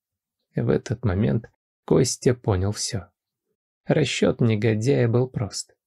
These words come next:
Но планы бизнесмена рухнули, когда Саша сбежал по дороге в аэропорт. Уже в конце расследования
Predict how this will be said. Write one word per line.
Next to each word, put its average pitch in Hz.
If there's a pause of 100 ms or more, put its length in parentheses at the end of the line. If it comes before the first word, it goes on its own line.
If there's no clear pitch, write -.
(320)
Но 123
планы 107
бизнесмена 98
рухнули, 92 (200)
когда 113
Саша 135
сбежал 113
по 127
дороге 117
в 107
аэропорт. 123 (960)
Уже 131
в -
конце 117
расследования 101